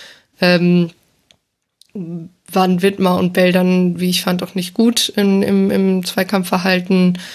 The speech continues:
Ähm, und ja, im, am Ende war, also für mich war das Spiel dann mehr oder weniger an der Stelle dann auch, ähm, gegessen. Also glaub, danach kam auch echt nicht mehr viel. Ähm,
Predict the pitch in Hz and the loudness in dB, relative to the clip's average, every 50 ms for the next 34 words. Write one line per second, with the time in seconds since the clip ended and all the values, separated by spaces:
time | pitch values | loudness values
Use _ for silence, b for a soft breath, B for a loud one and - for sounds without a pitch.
0 | B B B B B _ - 175 180 175 175 165 175 175 175 175 175 180 - - | B B B B B _ -2 0 0 0 0 0 0 0 0 0 0 -2 -2 0
1 | 175 175 175 175 180 - - - _ _ _ _ _ _ - - 180 - - - | 0 0 0 0 -4 -8 -16 -16 _ _ _ _ _ _ -4 -2 0 0 0 0
2 | 185 180 180 180 - - 185 190 190 - 196 196 208 214 208 208 202 196 196 196 | -2 -2 -4 -8 -8 -4 -2 -2 -2 0 -2 0 0 0 2 2 4 4 4 2
3 | 196 190 - - - - _ _ _ _ _ _ _ _ _ _ _ _ _ _ | 0 0 -4 -8 -14 -20 _ _ _ _ _ _ _ _ _ _ _ _ _ _
4 | _ - 180 - 185 180 180 185 180 - 190 175 190 185 - - - - - - | _ -20 -10 -4 -2 0 0 0 -2 -2 -4 0 0 -2 -2 -4 -8 -10 -4 0
5 | 208 202 208 202 - - 196 190 196 190 - - 196 190 180 196 185 185 185 185 | 2 2 2 2 0 -2 -2 -2 -2 -4 -2 -2 -2 0 2 2 2 2 2 2
6 | 190 190 185 180 185 185 185 180 180 185 185 180 - 180 180 180 180 - - 180 | 2 2 0 0 0 0 0 0 0 0 0 0 0 0 0 0 0 0 -2 -2
7 | 175 185 180 180 185 175 175 175 175 180 180 180 - B B B B B B B | 0 0 0 0 0 0 0 0 0 0 -2 -2 -8 B B B B B B B
8 | B B B _ - 180 175 175 175 175 175 175 175 175 175 b b b b b | B B B _ -4 -2 0 2 2 2 2 2 0 -2 -6 b b b b b
9 | b b _ _ _ _ _ _ - - 185 180 180 - 202 185 175 175 - 180 | b b _ _ _ _ _ _ -2 0 0 0 2 2 2 2 2 2 0 -2
10 | 165 175 175 170 170 170 170 - - - _ _ _ _ - - 190 190 185 - | -2 -2 -2 -2 -2 -2 -4 -6 -8 -12 _ _ _ _ -6 -2 -2 -2 0 0
11 | 180 175 170 175 180 180 180 - - - 196 - 190 - - - - - - - | -2 0 0 -2 -4 -4 -6 -8 -8 -8 -6 -4 -2 -2 -2 -4 -6 -10 -6 -4
12 | 185 180 180 185 180 180 180 - - 175 180 180 185 185 185 185 185 180 175 175 | -4 -4 -2 0 -2 -2 -2 -2 0 0 2 2 2 2 0 -2 -2 -4 -4 -2
13 | 175 175 170 170 170 170 | -2 -2 -2 -4 -4 -6